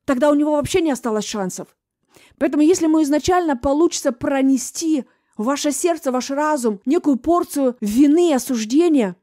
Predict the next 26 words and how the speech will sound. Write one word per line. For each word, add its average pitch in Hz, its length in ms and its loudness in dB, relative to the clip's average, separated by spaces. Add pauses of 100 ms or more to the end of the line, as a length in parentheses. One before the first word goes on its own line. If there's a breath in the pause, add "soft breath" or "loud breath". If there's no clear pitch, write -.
(240)
то 277 100 2
он 285 100 2
понимает, 311 400 0
что - 140 -4
это 269 120 -2
будет 254 340 -2
удерживать 240 920 0
вас 269 400 -4 (160 soft breath)
от 233 160 -8
чего? 254 500 -2 (380 soft breath)
От 254 160 -4
хождения 285 580 0
в - 60 -6
совершенной 269 600 -2
воле 254 280 0
Божьей, 254 460 -2 (180 loud breath)
а 220 180 -6
значит, 254 840 -2 (160)
в - 100 -18
том, 311 220 2
чтобы 240 260 -2
вы 226 180 -2
ходили 247 500 -2 (120 soft breath)
в - 80 -12
совершенной 269 760 0
любви 240 800 2